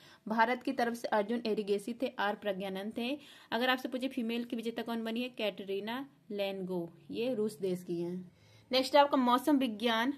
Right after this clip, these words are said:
विभाग ने अमरनाथ और चार धाम यात्राओं के समान दक्षिण के किस मंदिर के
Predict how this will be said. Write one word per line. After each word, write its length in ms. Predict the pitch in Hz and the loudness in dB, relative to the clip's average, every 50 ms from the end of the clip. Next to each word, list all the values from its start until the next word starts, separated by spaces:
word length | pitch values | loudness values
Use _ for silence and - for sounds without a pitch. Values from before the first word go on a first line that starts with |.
| - - - | -6 -8 -2
विभाग 460 | 214 233 214 233 233 233 240 254 262 | -2 0 2 4 6 6 6 6 6
ने 200 | 269 240 233 240 254 277 277 - - | 4 2 2 2 2 0 -2 -2 -2
अमरनाथ 640 | 220 226 233 233 233 226 233 233 247 269 269 - 220 | 2 4 4 4 4 4 4 4 4 2 2 0 0
और 160 | 220 233 240 | 2 2 0
चार 340 | 233 - 254 233 220 233 233 | 0 0 2 4 4 4 4
धाम 380 | 240 240 226 208 196 185 180 180 180 - _ - | 2 -2 -2 0 0 0 0 -2 -4 -8 _ -4
यात्राओं 520 | 196 220 214 214 214 - 220 220 226 240 | 2 4 4 4 2 0 0 0 0 0
के 180 | 247 - 247 240 | 0 -2 -4 -4
समान 560 | 240 - - 214 214 202 208 202 190 180 185 180 | -4 -2 -4 -4 -2 0 0 0 0 0 -2 0
दक्षिण 460 | 202 202 202 - - - 277 269 269 | -2 -2 -4 -6 -6 -2 0 0 0
के 220 | 269 - 247 240 247 240 - | -2 -2 -2 -4 -4 -4 -2
किस 220 | - 285 277 277 - | -2 -2 -2 -2 -4
मंदिर 520 | 226 208 208 208 208 214 214 262 277 262 247 - | -4 -2 -2 -2 -2 -2 0 0 -2 -2 -2 0
के 100 | 220 | 0